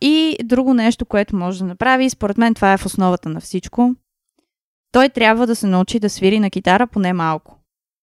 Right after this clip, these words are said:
Това е основно, основно, а, качество, което привлича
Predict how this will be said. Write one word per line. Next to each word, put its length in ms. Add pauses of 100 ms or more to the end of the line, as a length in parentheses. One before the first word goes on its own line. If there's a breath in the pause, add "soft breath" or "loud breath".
(120)
Това 300
е 140
основно, 800
основно, 840
а, 340
качество, 500
което 320
привлича 720